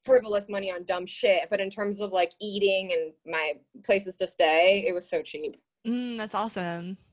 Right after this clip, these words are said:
Speaker 1: Yeah.
Speaker 2: Uh, now I'm like, <laughs> "We can't do travel anymore." <laughs>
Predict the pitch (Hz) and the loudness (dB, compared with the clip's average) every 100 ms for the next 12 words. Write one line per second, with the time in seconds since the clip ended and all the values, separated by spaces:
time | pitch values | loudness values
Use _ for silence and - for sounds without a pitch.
0 | _ _ 185 170 170 160 156 165 - _ | _ _ 0 4 4 2 -2 -6 -12 _
1 | _ _ _ _ 208 202 185 175 180 196 | _ _ _ _ -2 0 0 0 -4 -8
2 | - _ _ - 208 214 214 208 208 - | -16 _ _ 0 4 4 2 0 0 2
3 | - 277 208 208 254 240 240 269 269 269 | 2 0 0 -2 -4 -4 -4 -2 -2 -4
4 | 294 254 214 214 214 220 349 - - 320 | -4 -4 -2 -2 0 4 4 4 -2 -6